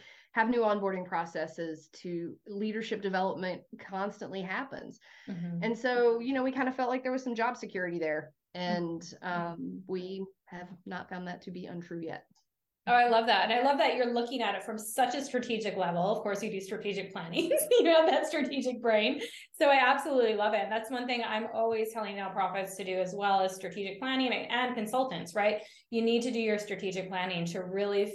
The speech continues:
Speaker 2: figure out your structure, what you're going to do, what your goals are, all of that. Because if you don't have that, you just kind of go in with, like, "Oh, I can make some money, or I could do this thing, or I can help my community,"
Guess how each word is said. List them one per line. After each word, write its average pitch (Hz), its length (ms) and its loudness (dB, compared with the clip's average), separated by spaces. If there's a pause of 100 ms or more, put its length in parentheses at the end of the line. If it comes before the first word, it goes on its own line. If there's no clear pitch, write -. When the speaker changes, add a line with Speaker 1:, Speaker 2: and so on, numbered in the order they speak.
Speaker 2:
figure 185 400 0
out 185 460 0
your 180 240 -4
structure, 196 580 -2
what 196 140 -2
you're 175 100 -6
going 175 220 -6
to 185 120 -6
do, 175 300 -2
what 208 220 -2
your 185 100 -4
goals 175 320 -4
are, 214 300 4
all 196 180 2
of 190 140 0
that. 190 340 2 (260)
Because 233 260 2
if 240 100 0
you 240 100 0
don't 240 300 2
have 262 280 -2
that, 214 220 0
you 220 80 -8
just - 220 -16
kind 214 180 -6
of 202 80 -8
go 202 160 -2
in 240 180 -2
with, 190 120 -6
like, 185 200 0
"Oh, 466 220 2
I - 20 -2
can 311 120 -2
make 294 140 -4
some 254 160 -2
money, 269 360 2
or 196 80 2
I 196 100 4
could 214 200 -4
do 247 120 -4
this 214 220 -4
thing, 302 260 4
or 214 40 2
I 190 100 2
can 196 140 -6
help 240 220 -2
my 196 360 -2
community," 208 720 0